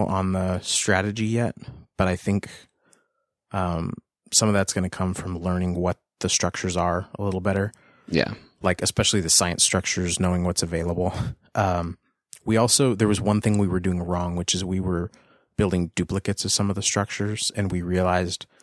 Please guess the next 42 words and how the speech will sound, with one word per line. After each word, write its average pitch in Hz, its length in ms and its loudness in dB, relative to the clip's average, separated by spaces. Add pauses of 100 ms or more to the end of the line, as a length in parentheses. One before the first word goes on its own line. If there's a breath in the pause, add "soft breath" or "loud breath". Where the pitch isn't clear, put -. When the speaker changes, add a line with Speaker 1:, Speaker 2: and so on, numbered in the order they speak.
(260 soft breath)
Speaker 1:
after 95 360 2
our 90 100 4
last 90 360 0
game 90 400 -2
that 92 80 -4
you 90 120 -2
actually 85 280 -2
can't - 360 -6
build 82 260 -2
more 87 200 -2
than 82 180 -2
one 76 100 0
of 67 80 -6
the 76 80 -2
same - 240 2
thing. - 340 -4 (600 loud breath)
And 90 340 -2
I 101 80 0
think 110 180 0
that'll 92 200 2
actually 90 260 0
<laughs> - 20 0
make - 120 -4
the 107 60 2
game 98 280 2
even 90 220 0
better 90 220 0
than 92 120 0
it 90 80 -2
was 90 280 -2
when 92 180 -2
we 98 120 0
were 90 120 0
playing 76 340 -4
it, - 160 -8
because - 460 -4 (640 soft breath)
somebody 101 320 2
would 87 80 -6
get 80 140 -2
lucky 92 580 -2
and 92 120 2
get 80 220 -2